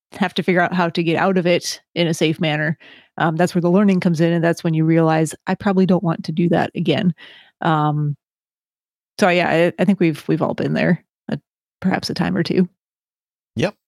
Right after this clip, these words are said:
Speaker 2: Yeah. Um, if you've been flying as long as Nick and I have, and Dana, um,
Speaker 1: And
Speaker 2: and
Speaker 1: me.
Speaker 2: Steph,
Speaker 1: <laughs>
Speaker 2: uh, yeah,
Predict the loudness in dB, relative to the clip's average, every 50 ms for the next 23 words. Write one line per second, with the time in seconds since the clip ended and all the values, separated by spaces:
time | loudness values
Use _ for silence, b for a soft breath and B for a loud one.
0 | _ _ _ _ _ _ -2 -2 -2 -2 -2 -2 -2 -2 -2 -2 -4 -6 -8 -8
1 | -6 -4 -2 0 2 2 2 2 0 -2 -2 -2 -2 0 0 2 2 0 -2 -2
2 | 0 0 0 2 2 2 2 2 0 -2 -4 -4 -2 0 0 0 0 0 0 0
3 | 2 2 0 0 0 0 0 -2 0 0 2 2 2 2 2 2 2 0 0 -2
4 | -4 _ b b b b b b b b b _ _ _ _ _ _ -4 0 2
5 | 2 4 4 2 2 2 2 2 2 4 4 4 2 2 0 0 0 0 0 -2
6 | -4 -4 -2 -2 0 0 0 -4 -4 -4 -6 -6 -2 2 2 4 4 2 0